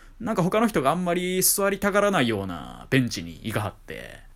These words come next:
で、まあ、それを見ている私もね、内心、「まあ、まあ、そうなるよね」と思いつつ、でももうここまで来るとね、ずっとガン見ですよね。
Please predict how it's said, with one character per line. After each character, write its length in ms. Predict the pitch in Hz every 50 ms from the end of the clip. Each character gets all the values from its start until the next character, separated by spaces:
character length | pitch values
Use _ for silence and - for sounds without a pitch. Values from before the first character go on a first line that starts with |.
| - - - - - - - - - - - -
で、 80 | 220
ま 580 | 240 226 185 139 113 95 82 82 - - - - -
あ、 60 | - -
そ 140 | - - 123
れ 60 | 127
を 60 | 131
見 80 | 135 135
て 80 | 139
い 60 | 143 143
る 80 | 147
私 240 | 143 139 151 143 170
も 120 | 139 98
ね、 260 | 98 104 101 92 85 - - -
内 160 | 104 107 110 107
心、 260 | - 117 110 117 - - - - - - - -
「ま 100 | - 101
あ、 20 |
ま 220 | 127 131 135 131 120
あ、 20 | 113
そ 160 | - 160 170
う 20 |
な 120 | 143 117 135
る 80 | 208
よ 120 | 214 156 123
ね」 180 | 113 104 98 -
と 80 | 92
思 140 | 98 104 101
い 40 | 104
つ 100 | - -
つ、 420 | - - 60 53 55 55 52 52 - - - - - - - - - -
で 60 | 226
も 60 | 226 202
も 160 | 196 202 196
う 40 | -
こ 100 | 208 202
こ 80 | 269
ま 120 | 254 208 143
で 80 | 123
来 100 | - -
る 100 | 120 113
と 100 | 117 117
ね、 240 | 120 117 110 107 104
ず 80 | 101 180
っ 20 |
と 100 | 190 160
ガ 140 | - 127 123
ン 120 | 143 165 170
見 220 | 170 165 165 170
で 80 | 165 151
す 120 | - -
よ 100 | 107 85
ね。 420 | - - 90 80 - - - -